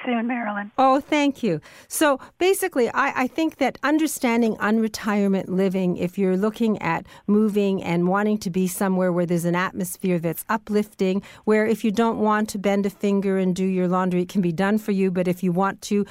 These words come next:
Speaker 2: you can do everything you normally do, but in the sense that you're always surrounded by the help you need and with people who really are caring. I can't explain the atmosphere.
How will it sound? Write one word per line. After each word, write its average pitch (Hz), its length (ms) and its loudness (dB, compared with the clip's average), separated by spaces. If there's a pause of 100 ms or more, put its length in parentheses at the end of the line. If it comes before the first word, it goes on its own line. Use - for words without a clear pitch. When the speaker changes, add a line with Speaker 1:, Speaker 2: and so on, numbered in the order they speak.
(160)
Speaker 2:
you 233 100 -2
can 226 120 2
do 208 160 2
everything 220 400 0
you 190 140 2
normally 190 500 0
do, 170 280 0 (260)
but 202 200 -2
in 208 200 2
the 196 80 0
sense 208 420 -2
that 180 300 -4
you're 185 240 -2
always 233 420 0
surrounded 180 580 -2
by 175 180 -2
the 180 100 -4
help 170 340 -4
you 185 160 2
need 180 300 2
and 170 240 -4
with 175 180 -4
people 190 420 -2 (220)
who 247 160 2
really 269 400 2
are 214 80 2
caring. 208 460 0
I 175 80 0
can't 262 260 -2
explain 233 380 -2
the 214 80 2
atmosphere. 180 520 -2